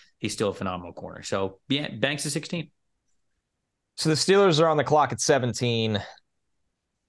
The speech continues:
Speaker 2: They have the thirty-second pick in this draft because of the Chase Claypool trade.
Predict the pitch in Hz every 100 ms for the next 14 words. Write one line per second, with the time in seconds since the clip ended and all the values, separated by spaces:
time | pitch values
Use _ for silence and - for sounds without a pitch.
0 | _ _ _ _ _ _ _ - 139 135
1 | 131 160 151 127 - 165 185 - 165 135
2 | 123 147 120 101 - 107 101 80 - -
3 | - _ _ _ - 107 135 110 113 98
4 | 104 - 113 - - 107 87 - - 92
5 | 58